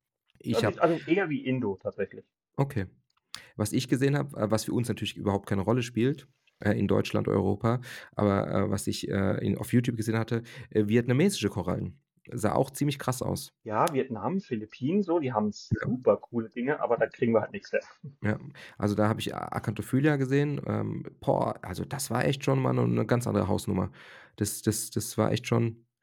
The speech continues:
Speaker 1: richtig, richtig gut, aber ja, spielt ja wie gesagt erstmal für uns keine Rolle, aber trotzdem, äh, zu
Speaker 2: Leider
Speaker 1: schön
Speaker 2: nicht.
Speaker 1: zu sehen, was es alles gibt. Und ich hab auch grad wieder den, in dem anderen Podcast, äh, hab ich auch gehört, was dann immer so alles rübergeht, so Hongkong und so, was dann dort alles landet,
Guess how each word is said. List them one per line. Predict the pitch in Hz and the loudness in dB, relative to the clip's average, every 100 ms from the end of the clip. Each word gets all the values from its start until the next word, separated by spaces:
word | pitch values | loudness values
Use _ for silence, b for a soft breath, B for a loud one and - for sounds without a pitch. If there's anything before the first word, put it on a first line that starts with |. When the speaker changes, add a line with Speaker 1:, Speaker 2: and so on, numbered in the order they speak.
| - | 2
Speaker 1:
richtig, | 120 120 - | 2 2 -2
richtig | 95 - - | -4 -6 -4
gut, | 113 135 | 0 0
aber | - 101 98 - | 2 2 2 0
ja, | 98 95 98 | -4 -4 -6
spielt | - 95 | -6 -4
ja | 95 | -2
wie | 92 | -2
gesagt | 92 95 | -4 -4
erstmal | - 101 | -6 -4
für | 98 | -4
uns | 101 - | -6 -4
keine | 98 | -4
Rolle, | 92 117 131 | 0 2 2
aber | 113 | 0
trotzdem, | - 127 127 - | 0 0 0 2
äh, | 110 104 101 | 4 4 4
zu | 107 | 4
Speaker 2:
Leider | 113 113 | 2 2
Speaker 1:
schön | 107 117 | 2 2
Speaker 2:
nicht. | 113 | 0
Speaker 1:
zu | |
sehen, | 113 117 | -2 0
was | 104 113 | 2 0
es | 101 | 0
alles | 95 95 | 0 2
gibt. | 143 139 - B B B | 0 0 -6 B B B
Und | 107 107 | -2 0
ich | |
hab | 113 | 2
auch | 101 | 0
grad | - 104 113 | 0 0 2
wieder | 117 113 | 2 2
den, | 110 104 104 _ _ _ | 2 0 -2 _ _ _
in | 107 | 0
dem | 101 | 2
anderen | - 123 | 2 0
Podcast, | 120 135 - 135 - - - | 0 0 2 2 0 -10 -4
äh, | 50 - - - - | 0 0 0 -4 -6
hab | 104 | -6
ich | 101 | -4
auch | 104 | 0
gehört, | 110 107 98 | 2 2 2
was | 101 | 0
dann | 104 | -2
immer | - 104 104 | -2 0 2
so | 101 | 2
alles | - 101 104 - B 135 B - | 2 2 2 -4 B -20 B 0
rübergeht, | 110 139 156 143 | 2 4 2 2
so | 98 | 2
Hongkong | 104 113 151 151 | 2 0 0 0
und | 147 | 0
so, | 143 147 | 0 0
was | 120 - | 0 -2
dann | 120 - | -4 -4
dort | - - | -2 0
alles | 135 127 | 0 0
landet, | 131 131 139 | 0 0 0